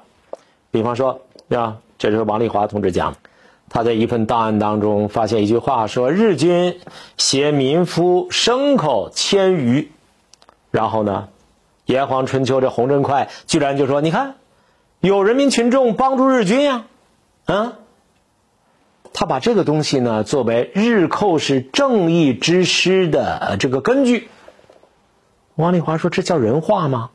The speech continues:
按照他这种所谓历史研究，那些被日寇抓去做劳工的，还有那些慰安妇，都是在主动支持日军啦，就日军就是正义之师了，这样的话语，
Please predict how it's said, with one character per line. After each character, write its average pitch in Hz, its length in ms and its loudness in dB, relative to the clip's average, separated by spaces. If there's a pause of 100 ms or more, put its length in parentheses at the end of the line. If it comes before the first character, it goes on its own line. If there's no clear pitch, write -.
(520)
按 180 180 -2
照 156 100 0
他 190 280 -2
这 175 100 0
种 156 80 2
所 135 160 -2
谓 113 100 0
历 135 140 0
史 95 160 0
研 87 180 0
究， 120 160 2
那 180 140 2
些 185 140 0
被 190 140 2
日 190 160 0
寇 180 140 -2
抓 180 200 0
去 175 100 -2
做 175 140 0
劳 156 160 2
工 185 200 0
的， 165 200 -2 (140)
还 175 120 -2
有 170 80 0
那 165 120 2
些 180 100 2
慰 185 200 4
安 190 220 2
妇， 220 340 -2 (320)
都 294 260 2
是 226 180 0
在 180 180 2
主 143 240 0
动 226 220 2
支 208 180 0
持 226 180 -2
日 214 200 2
军 226 240 2
啦， 202 220 0 (160)
就 214 120 2
日 247 240 0
军 240 200 2
就 240 100 2
是 202 80 0
正 233 200 0
义 190 120 2
之 196 180 0
师 226 140 0
了， 220 100 2
这 277 220 0
样 220 180 2
的 160 80 0
话 147 220 0
语， 85 260 -8